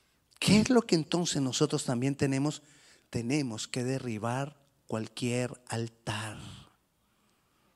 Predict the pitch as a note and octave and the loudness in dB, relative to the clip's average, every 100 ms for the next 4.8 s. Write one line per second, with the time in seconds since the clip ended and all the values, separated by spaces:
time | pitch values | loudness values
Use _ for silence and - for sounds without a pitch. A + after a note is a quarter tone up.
0 | _ _ _ _ _ - B2 A2+ - G#2+ | _ _ _ _ _ -4 -2 0 0 0
1 | A#2 - A#2+ G#2+ G#2+ G#2 G2+ - - - | -2 -4 -2 -2 -2 -4 -6 -10 -16 -10
2 | - - - D3 - F3+ F#3 F3 C3+ - | -2 0 2 2 2 2 2 0 -2 -4
3 | C3+ D3+ C#3+ C#3 C#3 A2 G#2 A#2 A2+ B2 | -2 0 2 4 2 2 0 0 0 0
4 | B2+ D3+ D3 B2 C3 C#3+ A#2+ | 0 0 2 4 4 2 0